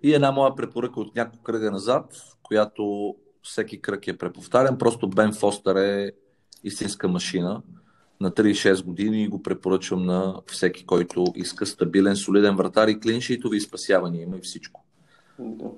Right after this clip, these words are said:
Speaker 1: Така, защитници, започвам с моята нова покупка, Джамал Ласелс, който абсолютно задължително си го взех на тази цена от четири и две.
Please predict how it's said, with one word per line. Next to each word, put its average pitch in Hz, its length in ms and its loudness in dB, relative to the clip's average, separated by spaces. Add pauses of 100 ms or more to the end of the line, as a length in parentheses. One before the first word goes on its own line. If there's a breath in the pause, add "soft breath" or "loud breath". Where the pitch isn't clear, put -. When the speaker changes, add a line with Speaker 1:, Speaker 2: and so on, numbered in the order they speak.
(720)
Speaker 1:
Така, 139 280 6
защитници, 160 640 4
започвам 147 460 2
с 143 120 -8
моята 135 340 4
нова 123 260 2
покупка, 139 440 -6
Джамал 110 460 0
Ласелс, - 600 -6 (1160)
който 117 300 0
абсолютно 117 480 -4
задължително 107 1040 -4
си 101 160 -10
го 90 100 -6
взех 107 320 2
на 98 160 -6
тази 104 280 2
цена 95 260 -4
от 92 120 -4
четири - 360 -2
и 85 60 -4
две. 101 380 0